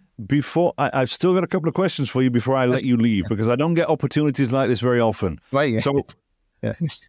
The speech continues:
Speaker 1: one of the questions is, you know,
Speaker 2: Yeah.
Speaker 1: um, the specific strategies that you, that Martrade intend to implement to
Speaker 2: Mm-hmm.
Speaker 1: enhance the, the branding and, and reputation of Mihas. I mean, you spoke
Speaker 2: Yeah.
Speaker 1: to me very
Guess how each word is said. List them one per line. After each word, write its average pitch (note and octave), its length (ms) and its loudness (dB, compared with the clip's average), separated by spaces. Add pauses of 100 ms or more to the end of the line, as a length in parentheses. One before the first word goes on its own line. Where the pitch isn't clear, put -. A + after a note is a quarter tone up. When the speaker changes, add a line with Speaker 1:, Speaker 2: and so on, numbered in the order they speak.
(140)
Speaker 1:
one D#3+ 220 2
of G3+ 60 0
the F#3+ 40 -2
questions E3+ 340 0
is, A#2+ 220 0
you C#3 100 2
know, C#3 200 0
Speaker 2:
Yeah. G2+ 100 2 (400)
Speaker 1:
um, D3 380 -2 (120)
the D3 140 0
specific - 640 -2 (160)
strategies A2 840 0
that G#2 160 0
you, G#2 340 2 (160)
that A#2 180 -2
Martrade A#2+ 500 0
intend F#2+ 340 -2
to - 140 -10
implement G2 480 0 (400)
to B2+ 100 0
Speaker 2:
Mm-hmm. B2 100 0
Speaker 1:
enhance A#2 480 0
the, A#2+ 160 0
the A2+ 120 -2
branding G#2+ 460 2 (100)
and, G#2 180 0
and G#2 220 0
reputation G2 580 0
of E2 80 -2
Mihas. D#2 400 -4
I F#2+ 40 -6
mean, G2 120 0
you G#2+ 160 0
spoke D3 280 0
Speaker 2:
Yeah. D#3 60 -6
Speaker 1:
to C3 120 -4
me C3+ 80 4
very A#2+ 180 2